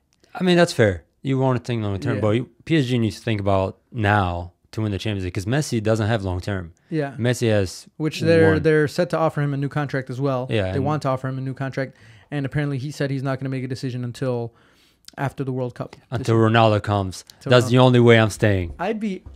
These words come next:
Speaker 2: I, how <laughs> awesome would it be if Messi went to the board and said, "I want Ronaldo here with me"?
Speaker 1: I,
Speaker 2: I think
Speaker 1: if,
Speaker 2: that'd be
Speaker 1: if,
Speaker 2: cool.
Speaker 1: if
Speaker 2: Him and
Speaker 1: Messi,
Speaker 2: Mbappe.
Speaker 1: if Messi came out and, uh, if a journalist asked him and Messi said that out loud, Ronaldo would be at P S G.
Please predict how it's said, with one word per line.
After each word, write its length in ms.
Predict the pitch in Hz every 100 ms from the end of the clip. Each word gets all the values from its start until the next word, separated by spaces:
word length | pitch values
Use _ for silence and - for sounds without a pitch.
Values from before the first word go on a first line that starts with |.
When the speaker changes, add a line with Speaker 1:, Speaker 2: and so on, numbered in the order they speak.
| -
Speaker 2:
I, 160 | 185 190 -
how 400 | 165 - 208 269
<laughs> 140 | 214
awesome 280 | 185 185 170
would 140 | 160 156
it 80 |
be 140 | 143 147
if 60 | 131
Messi 280 | 156 -
went 180 | 147 143
to 40 | 139
the 80 | 131
board 220 | 139 127
and 100 | 120
said, 340 | 143 123 120 _ _ _ -
"I 200 | 135 135
want 200 | 135 131
Ronaldo 360 | 131 127 123
here 240 | 117 117 - -
with 200 | 120 127
me"? 120 | 120 _ _ _ _ _
Speaker 1:
I, 60 | -
Speaker 2:
I 20 |
think 100 | 123
Speaker 1:
if, 80 | 131
Speaker 2:
that'd 120 | 123
be 80 | 127
Speaker 1:
if, 60 | 151
Speaker 2:
cool. 100 | 147
Speaker 1:
if 100 | 120
Speaker 2:
Him 120 | 156
and 120 | 147
Speaker 1:
Messi, 200 | 135 123
Speaker 2:
Mbappe. 160 | 123 123 _ _ -
Speaker 1:
if 200 | 123 -
Messi 360 | 147 170 190
came 220 | - 143 123
out 360 | 110 95 - _ _ _ -
and, 220 | 120 -
uh, 80 | 180
if 160 | 147 135
a 60 |
journalist 600 | 107 127 135 135 127 -
asked 260 | 110 98 -
him 140 | 92 90
and 200 | 101 101
Messi 220 | 104 101
said 260 | 101 107 92
that 120 | 92 90
out 160 | 87
loud, 300 | 87 85 82 _ _ _ - - - _ - -
Ronaldo 360 | 104 104 98 92
would 80 | 87
be 140 | 90
at 160 | 87 - _
P 100 | 101
S 80 | 87
G. 160 | 90